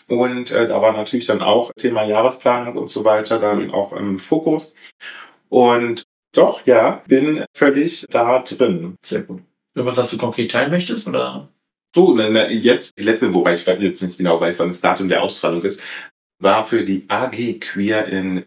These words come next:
Speaker 1: Lichtenberg,
Speaker 2: Mhm.
Speaker 1: wo es natürlich, ist halt ein Ostbezirk
Speaker 2: Ja.
Speaker 1: in, in Berlin, wo das Thema Queerness natürlich noch,
Speaker 2: Mhm.
Speaker 1: äh, eine ganz andere Ebene hat,
Speaker 2: Ja.
Speaker 1: wo man teilweise wirklich bei den Basics sein muss. Und da haben wir es dieses Jahr geschafft, halt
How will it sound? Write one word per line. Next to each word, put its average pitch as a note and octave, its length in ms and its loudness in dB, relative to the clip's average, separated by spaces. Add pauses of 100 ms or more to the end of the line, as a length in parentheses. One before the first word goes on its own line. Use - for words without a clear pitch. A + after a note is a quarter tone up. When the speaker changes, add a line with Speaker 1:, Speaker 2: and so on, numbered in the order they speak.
Speaker 1:
Lichtenberg, D3+ 800 -4
Speaker 2:
Mhm. B2 400 -8 (420)
Speaker 1:
wo - 80 -2
es - 80 -2
natürlich, G#2 440 -4
ist - 180 -4
halt F2+ 180 -2
ein F2+ 80 -10
Ostbezirk - 840 0
Speaker 2:
Ja. G2+ 120 0
Speaker 1:
in, F#2 400 -2 (100)
in F#2+ 160 -4
Berlin, G#2+ 560 2
wo G#2 80 0
das G#2 160 0
Thema F#2 220 -4
Queerness G#2+ 480 0
natürlich F2+ 460 -4
noch, F2 240 -4
Speaker 2:
Mhm. - 140 -6
Speaker 1:
äh, F2+ 140 4
eine F2+ 200 -2
ganz F2+ 360 -2
andere F#2+ 380 0
Ebene G#2+ 520 -2
hat, E2+ 280 -6 (260)
Speaker 2:
Ja. G#2 140 2
Speaker 1:
wo G2+ 80 2
man F#2+ 160 0
teilweise F2+ 500 -2
wirklich - 280 -10
bei F2 140 -2
den E2 100 -6
Basics - 680 0 (100)
sein G2+ 280 -2
muss. G#2+ 200 -4
Und G2+ 80 -4
da F2+ 80 0
haben F2+ 120 -2
wir F#2+ 80 2
es F2+ 100 -6
dieses G#2 320 -6
Jahr G2 160 4
geschafft, F2+ 480 -4
halt F2 300 -2